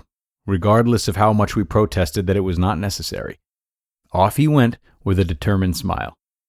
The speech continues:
They showed us that Burmese hospitality was not to be messed with. Mel So So and her family were offering us the gift of being welcomed, and all we needed to do was to receive.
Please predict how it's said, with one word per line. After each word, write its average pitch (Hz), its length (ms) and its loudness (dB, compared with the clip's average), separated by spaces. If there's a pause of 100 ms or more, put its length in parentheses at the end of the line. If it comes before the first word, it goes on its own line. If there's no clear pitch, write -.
(420)
They 139 120 4
showed 233 340 0
us 160 220 0
that - 180 -2 (260)
Burmese 220 460 -2
hospitality 151 720 0
was 117 200 2
not 151 280 -2
to 151 60 -2
be 139 120 2
messed 120 320 -2
with. - 260 -16 (460)
Mel 139 220 0
So 143 240 2
So 143 300 2
and 110 80 2
her 110 120 2
family 117 400 0
were 95 200 0
offering 104 440 0
us 98 240 -2
the 110 200 -6
gift 113 400 -2
of 92 160 -4
being 110 360 4
welcomed, 104 520 -2 (480)
and 110 160 0
all 160 160 4
we 202 180 -2
needed 90 280 0
to 104 100 -2
do 98 240 2 (440)
was 95 220 0
to - 140 0
receive. - 580 -2